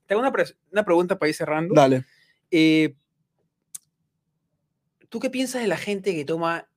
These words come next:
Speaker 1: el ascensor, elevador? ¿Elevador le dices tú?
Speaker 2: No, ascensor.
Speaker 1: Ascensor.
Speaker 2: ¿Tú, en Perú se dice
Speaker 1: Ascensor, no,
Speaker 2: ascensor?
Speaker 1: ascensor le decimos.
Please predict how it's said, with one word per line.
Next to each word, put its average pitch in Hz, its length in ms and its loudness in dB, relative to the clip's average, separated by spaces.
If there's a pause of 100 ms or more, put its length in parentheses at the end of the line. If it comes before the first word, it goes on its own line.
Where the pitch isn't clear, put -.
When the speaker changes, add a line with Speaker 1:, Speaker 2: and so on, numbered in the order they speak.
(220)
Speaker 1:
el 147 160 -6
ascensor, 135 640 -10
elevador? 135 540 -4
¿Elevador 156 320 0
le 190 80 -4
dices 180 140 -10
tú? 233 200 -10 (160)
Speaker 2:
No, 151 400 4
ascensor. 131 540 -8
Speaker 1:
Ascensor. 147 360 -6
Speaker 2:
¿Tú, 247 100 6
en 196 180 4
Perú 208 180 0
se 262 80 -2
dice 214 120 2
Speaker 1:
Ascensor, 165 240 0
no, 214 60 6
Speaker 2:
ascensor? - 0 - (120)
Speaker 1:
ascensor 143 220 -6
le 131 80 -8
decimos. 123 380 -20